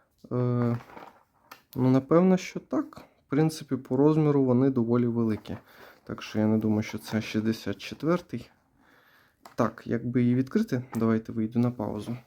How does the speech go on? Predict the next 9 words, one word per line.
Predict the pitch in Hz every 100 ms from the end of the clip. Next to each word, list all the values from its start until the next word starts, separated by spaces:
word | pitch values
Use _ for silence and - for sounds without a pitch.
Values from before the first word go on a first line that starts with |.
| _ _ _ _ _ _ _ _ -
І | 156
так, | - 113 120
зміг | 131 143 -
я | 117
його | 113 120
відкрити, | 117 131 - 294 294 151
там | 120 123 123 - _
все | - 117
було | 120 117 113